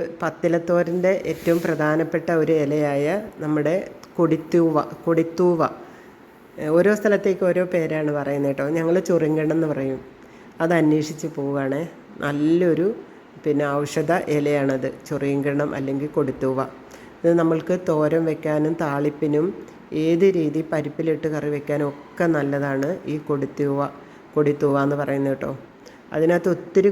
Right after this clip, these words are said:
ഗുണങ്ങളുണ്ട് എന്ന് പറയുമ്പോൾ അതിന് നമ്മുടെ ശരീരത്തിലുള്ള വിഷാംശത്തിനെ നീക്കം ചെയ്യാനുള്ള കഴിവുണ്ട് ഈ ഇലയ്ക്കെന്ന് പറയപ്പെടുന്നുണ്ട്. അപ്പോൾ ഈ കർക്കിടക മാസത്തിൽ എല്ലാവരും ഇലക്കറികളൊക്കെ കൂട്ടുമ്പോൾ പത്തിലയുടെ വർഗ്ഗത്തിൽ ഏറ്റവും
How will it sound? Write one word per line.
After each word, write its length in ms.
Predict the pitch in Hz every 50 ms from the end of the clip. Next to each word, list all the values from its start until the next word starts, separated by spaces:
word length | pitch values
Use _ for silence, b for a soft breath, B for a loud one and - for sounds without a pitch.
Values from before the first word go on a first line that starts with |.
| 180 170
ഗുണങ്ങളുണ്ട് 640 | 170 165 160 160 185 165 165 175 175 165 160 160 156 156
എന്ന് 120 | 160 160 160
പറയുമ്പോൾ 440 | 156 151 151 151 151 151 156 175 196 - - - - - 143
അതിന് 280 | 147 156 156 151 156 160 156
നമ്മുടെ 280 | 151 151 151 151 156 160 165 165 175
ശരീരത്തിലുള്ള 580 | 160 147 147 151 156 151 160 151 156 151 147 147 151 151 151 143
വിഷാംശത്തിനെ 640 | 147 139 - 151 147 147 147 147 156 143 156 151 156 156 156
നീക്കം 260 | 143 143 - 147 147 143
ചെയ്യാനുള്ള 460 | 147 143 143 139 139 143 139 139 139 143 139 -
കഴിവുണ്ട് 440 | 143 135 135 139 143 139 135 131 135 135 135 139 143
ഈ 20 | 160 165 123 139
ഇലയ്ക്കെന്ന് 400 | 135 139 131 - 143 135 143 143 143
പറയപ്പെടുന്നുണ്ട്. 680 | 135 135 131 131 135 135 131 131 131 131 131 131 123 - - - B B B B B B B B B -
അപ്പോൾ 160 | 143 - 165 160 160 160
ഈ 20 | 160 160 -
കർക്കിടക 340 | 170 170 - 175 165 165 165 170
മാസത്തിൽ 420 | 165 165 165 180 165 - 170 175 170 170
എല്ലാവരും 440 | 160 156 156 151 156 156 165 165 170 - - 151
ഇലക്കറികളൊക്കെ 760 | 147 151 147 147 165 160 160 160 165 165 156 160 - 165 180 185 - -
കൂട്ടുമ്പോൾ 380 | 151 147 151 147 147 156 165 160 - 165
പത്തിലയുടെ 600 | 151 - - - - 165 165 170 170 165 175 180 170
വർഗ്ഗത്തിൽ 420 | 151 147 147 151 147 - 156 156 156
ഏറ്റവും 240 | 147 - 160 160 165